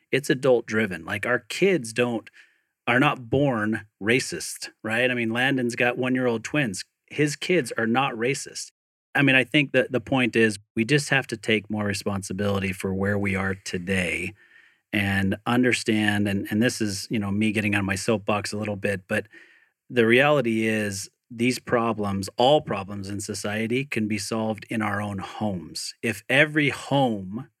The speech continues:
was focused on the problems in our world and, and solving them and working together as a family or as, you know,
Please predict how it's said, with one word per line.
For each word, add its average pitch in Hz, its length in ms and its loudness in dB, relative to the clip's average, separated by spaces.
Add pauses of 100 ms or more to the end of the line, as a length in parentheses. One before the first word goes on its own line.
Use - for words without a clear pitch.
was 107 200 -6
focused 117 520 -2
on 107 340 -4
the 101 80 -10
problems 107 580 -4
in 113 160 -4
our 101 160 -2
world 107 460 0 (540)
and, 98 320 0
and 101 180 -2
solving 110 440 0
them 113 220 2
and 98 120 -2
working 110 400 2
together 107 480 0
as 101 160 0
a 98 40 -2
family 107 680 2
or 107 220 -2
as, 104 220 -4
you 113 80 -2
know, 104 220 -4